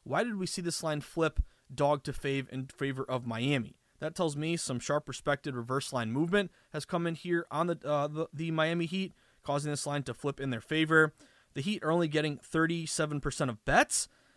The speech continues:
uh, or thirty, uh, thirty-eight percent of bets, but they're taking in almost half the money. So anytime I look at our V S I N dot com bet splits coming directly from DraftKings, I technically wanna be right off the bat first contrarian, less than half the tickets,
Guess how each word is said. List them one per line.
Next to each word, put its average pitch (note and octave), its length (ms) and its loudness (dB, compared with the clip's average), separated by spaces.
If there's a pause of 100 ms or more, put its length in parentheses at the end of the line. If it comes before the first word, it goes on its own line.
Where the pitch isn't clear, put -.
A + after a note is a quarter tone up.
(340)
uh, C3+ 220 2
or C#3+ 140 0
thirty, E3 420 6
uh, B2+ 180 2
thirty-eight E3+ 380 4
percent G3+ 260 2
of F#3+ 80 2
bets, G3+ 380 4
but C#3+ 120 -8
they're D3+ 160 0 (160)
taking C4+ 320 -4
in B3+ 120 -2
almost - 340 0
half F3+ 300 0
the D3 100 -4
money. C3+ 360 0 (260)
So - 140 -8
anytime F#3+ 280 0
I E3+ 40 2
look F3 180 2
at D#3+ 60 2
our C#3+ 100 2
V C#3 100 -6
S - 120 -6
I D#3+ 40 -2
N D3+ 40 -4
dot D3 200 2
com C3 200 -2
bet A3 200 2
splits D3+ 280 -2
coming D3+ 240 -4
directly C#3 260 -4
from A#2+ 180 -6
DraftKings, D3+ 580 2 (400)
I C#3 100 -4
technically D#3+ 560 0
wanna C#3+ 180 0
be C3+ 180 -4
right C#3 160 -2
off C#3 140 -2
the C#3 60 -12
bat C#3 300 4 (200)
first D3+ 280 0
contrarian, D#3 580 0
less D3 200 -4
than D3 140 -6
half C#3 160 -2
the B2+ 80 -10
tickets, G3+ 460 -6